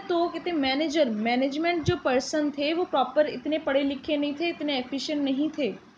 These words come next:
उन्होंने जो policies बनाई बड़ी ख़राब बना दी जिसकी वजह से हमें क्या हो गया,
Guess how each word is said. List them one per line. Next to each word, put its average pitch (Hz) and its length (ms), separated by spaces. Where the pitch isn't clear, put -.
उन्होंने 359 300
जो 381 120
policies 311 460
बनाई 302 240
बड़ी 285 200
ख़राब 240 320
बना 240 220
दी 254 120
जिसकी 247 280
वजह 220 140
से 220 140
हमें 240 160
क्या 226 140
हो 214 140
गया, 220 200